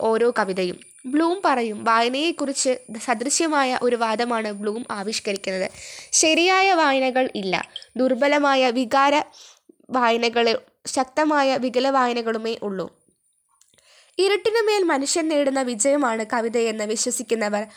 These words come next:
വാക്കിൽ ഉള്ളടക്കിയിരിക്കുന്ന അർത്ഥത്തിൻ്റെ വാഗ്ദാനത്തോട് പ്രതികരിക്കുകയാണ് വേണ്ടതെന്ന് മുറേ ക്രേഗർ അഭിപ്രായപ്പെടുന്നു. ക്രേഗറുടെ ഒരു പരീക്ഷണം ഉദ്ധരിച്ചുകൊണ്ട് ഈ അവലോകനം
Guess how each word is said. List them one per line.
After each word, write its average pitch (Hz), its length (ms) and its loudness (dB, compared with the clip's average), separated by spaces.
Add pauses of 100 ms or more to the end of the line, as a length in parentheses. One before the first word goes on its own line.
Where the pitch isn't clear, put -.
(260)
വാക്കിൽ 320 440 2
ഉള്ളടക്കിയിരിക്കുന്ന 262 760 -2
അർത്ഥത്തിൻ്റെ 240 680 -2
വാഗ്ദാനത്തോട് 240 720 -2
പ്രതികരിക്കുകയാണ് 220 760 -4
വേണ്ടതെന്ന് 202 580 -4 (100)
മുറേ 254 280 0
ക്രേഗർ 214 440 -2
അഭിപ്രായപ്പെടുന്നു. 202 840 -6 (760)
ക്രേഗറുടെ 320 720 0
ഒരു 277 240 -2
പരീക്ഷണം 247 540 -2
ഉദ്ധരിച്ചുകൊണ്ട് 233 840 -4
ഈ 285 240 -6
അവലോകനം 214 640 -2